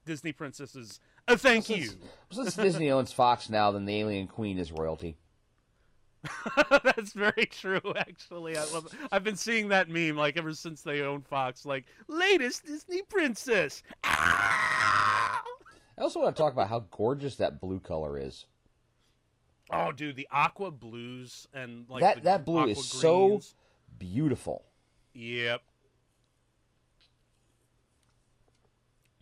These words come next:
Speaker 1: I really wanna, I, I wonder if, uh, learning the Atlantean language was, like, a factor for, uh, Cree Summers, like, being, uh,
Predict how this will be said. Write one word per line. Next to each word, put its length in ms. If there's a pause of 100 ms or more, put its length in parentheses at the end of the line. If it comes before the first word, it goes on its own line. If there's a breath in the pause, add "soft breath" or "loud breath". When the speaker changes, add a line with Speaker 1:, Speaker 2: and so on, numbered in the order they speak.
(840)
Speaker 1:
I 160
really 180
wanna, 500
I, 200
I 80
wonder 420
if, 180
uh, 180
learning 420
the 140
Atlantean 640
language 380
was, 160
like, 160
a 60
factor 440
for, 500 (240)
uh, 340 (380)
Cree 200
Summers, 540
like, 240 (1120)
being, 400
uh, 80